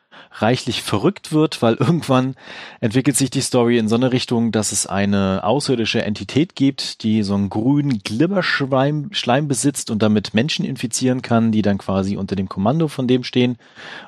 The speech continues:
und, äh, die komplette Menschheit ausrotten will. So ein bisschen zur Story <laughs> quasi. Und ich glaube, daran merkt man schon, okay, hier wird's reichlich crazy.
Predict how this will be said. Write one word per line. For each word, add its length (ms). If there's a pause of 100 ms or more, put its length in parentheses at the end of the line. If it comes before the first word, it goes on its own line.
und, 520
äh, 200
die 120
komplette 320
Menschheit 360
ausrotten 480
will. 200 (300)
So 140
ein 240 (100)
bisschen 340
zur 180
Story 520
<laughs> 40
quasi. 500 (400)
Und 100
ich 60
glaube, 180
daran 240
merkt 200
man 120
schon, 460 (240)
okay, 260
hier 180
wird's 220
reichlich 480
crazy. 760